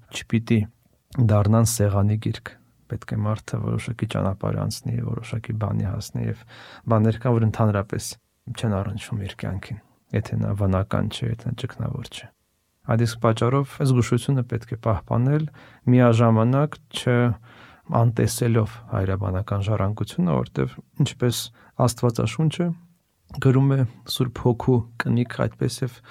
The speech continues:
հայրաբանական ժառանգությունը, մեր տասներկու վարդապետների ժառանգությունը, ամբողջ հայրաբանական կորպուսը ևս միայն մարդկային մտքի արտացոլումը չէ, դա Սուրբ Հոգու կենդանի ներկայությունն է։ Ընթերցելիս մենք նույնիսկ հաղորդակցում ենք հեղինակի հետ ինչ-որ չափով։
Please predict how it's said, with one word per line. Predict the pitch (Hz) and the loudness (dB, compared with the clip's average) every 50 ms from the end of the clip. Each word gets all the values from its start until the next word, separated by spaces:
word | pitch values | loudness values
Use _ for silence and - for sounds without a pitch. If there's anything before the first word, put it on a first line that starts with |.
| - - | -20 -12
հայրաբանական | _ - 123 120 117 120 117 117 117 120 117 110 113 - 131 123 120 | _ 2 4 6 6 6 6 6 4 4 4 2 2 -2 -2 -2 -2
ժառանգությունը, | 110 98 107 107 104 104 104 104 110 110 117 - - 127 123 113 | -2 -2 -2 -2 0 -2 -2 -2 -4 -6 -6 -4 -2 0 0 0
մեր | 110 107 107 107 - | 0 0 -2 -4 -2
տասներկու | - 110 101 - 107 107 - - 120 | -2 -4 -2 -2 -4 -6 -4 -2 0
վարդապետների | 117 113 107 110 - - 120 113 117 110 - 117 113 113 113 | 2 2 2 0 -4 -6 -6 -6 -6 -4 -4 -2 -2 -2 -2
ժառանգությունը, | 113 117 110 110 104 101 107 107 - 107 - - - 117 113 110 107 104 - - - - - - - - - | -2 -2 -2 0 0 -2 -2 -4 -6 -8 -6 -4 -2 -2 0 0 -2 -4 -6 -12 -20 -20 -20 -20 -20 -20 -4
ամբողջ | - 110 110 117 117 123 123 117 - - | 0 2 4 4 4 4 4 2 2 2
հայրաբանական | 117 113 110 110 107 107 113 113 107 104 110 - 110 107 113 113 | 2 4 4 4 4 4 4 4 4 4 4 4 2 2 2 2
կորպուսը | 113 110 107 104 - - - 123 - - - 135 | 2 0 0 0 0 -2 -2 -2 0 0 2 2
ևս | 120 117 123 131 123 - - - _ _ _ _ _ _ | 2 2 0 -2 -4 -6 -10 -14 _ _ _ _ _ _
միայն | - 127 123 117 117 117 120 117 117 | 0 2 4 4 4 4 4 4 4
մարդկային | 113 113 110 104 - - - 117 117 117 113 | 6 4 4 2 0 -2 0 2 2 4 4
մտքի | 113 113 113 113 - - 123 117 | 4 4 2 0 -2 0 2 2
արտացոլումը | 110 110 - 120 113 113 - - 120 120 117 117 117 | 2 2 2 -2 -2 -2 -2 -4 -2 -2 0 -2 -2
չէ, | 113 - - 135 | -4 -4 -4 -2
դա | 117 113 107 101 - - - - | 0 0 -2 -2 -6 -10 -20 -20
Սուրբ | - - - 120 113 113 - | -10 -4 -2 -2 -2 -2 -4
Հոգու | - - 107 107 - - 131 131 139 139 - - _ _ | -2 -2 -2 -2 0 0 2 2 2 2 0 -4 _ _
կենդանի | - - 120 117 117 113 - 127 131 123 | 0 2 4 4 4 2 2 2 2 4
ներկայությունն | 117 113 110 107 110 117 113 104 104 107 104 - - - 127 117 | 4 4 2 2 0 0 0 0 0 0 -2 -4 -4 -2 -2 -2
է։ | 110 107 | -2 -2
Ընթերցելիս | 101 104 - - 117 98 - - 120 120 120 117 | -4 -6 -4 -6 -6 -6 -4 -2 0 0 0 0
մենք | - 110 107 113 110 - | 0 0 0 0 0 0
նույնիսկ | - 117 110 113 110 - - - | 2 2 2 2 2 0 -2 0
հաղորդակցում | 113 113 113 110 - - - 117 117 - - - 147 135 | 2 2 2 0 0 0 -2 -2 -2 -4 -2 0 2 2
ենք | 131 127 - | 2 2 0
հեղինակի | - 120 113 123 120 123 120 113 113 117 - 131 | -2 0 2 2 2 4 4 2 2 0 0 0
հետ | 131 127 - - | 0 0 0 -2
ինչ-որ | 113 110 - - - - - | -4 -4 -4 -6 -6 -6 -6
չափով։ | - - - - - - - - - | -6 -6 -6 -6 -8 -12 -14 -14 -16